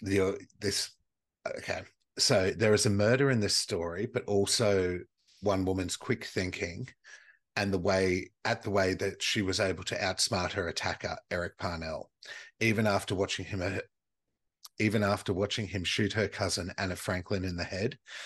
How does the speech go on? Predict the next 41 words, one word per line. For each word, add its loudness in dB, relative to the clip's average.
It's 0
a 0
bit 2
of 2
a 4
wild 4
ride, 0
to -10
be 0
honest. -4
And 0
I, 0
one 2
I 4
got -2
from -4
my -2
favorite 0
true -4
crime -2
show 0
at -10
the -6
moment, -2
Your -4
Worst -4
Nightmare. -6
It's -14
what -2
the -6
second -2
one, -6
my -4
next -8
one's -4
gonna -4
be -4
from -4
as -6
well. -2
S-, -8